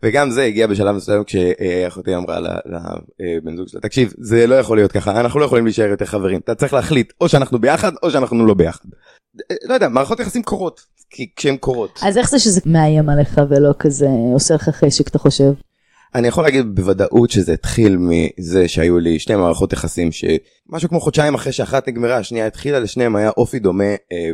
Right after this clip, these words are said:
Speaker 1: ומאוד מאוד מאוד בעייתי.
Speaker 2: כן, כן, כן. הרסני, אפילו הייתי מגזימה ואומרת.
Speaker 1: יש מצב. התחיל מזה ש-, כשסיימתי את המערכת יחסים, היחסים השנייה הזאת, אמרתי, "אוקיי,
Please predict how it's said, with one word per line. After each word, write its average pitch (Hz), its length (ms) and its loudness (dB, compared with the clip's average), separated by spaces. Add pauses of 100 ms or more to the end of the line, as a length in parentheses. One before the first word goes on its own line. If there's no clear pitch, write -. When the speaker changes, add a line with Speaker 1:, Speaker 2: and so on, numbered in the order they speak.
Speaker 1:
ומאוד 87 580 -4
מאוד 92 260 -4
מאוד 87 240 -6
בעייתי. 82 400 -4 (440)
Speaker 2:
כן, 151 300 0
כן, 123 160 -2 (140)
כן. 107 120 -2 (180)
הרסני, 156 760 0
אפילו 135 240 0
הייתי 135 420 -2
מגזימה 143 600 -4
ואומרת. 127 500 -2 (100)
Speaker 1:
יש 123 260 -2
מצב. 95 380 -6 (200)
התחיל - 280 -4
מזה 127 280 4
ש-, - 100 -2 (680)
כשסיימתי 107 640 -2
את - 100 -2
המערכת 85 540 -2
יחסים, 90 320 -6
היחסים 92 460 -4
השנייה 90 360 -2
הזאת, 82 400 -2
אמרתי, 98 340 -2
"אוקיי, 95 260 -2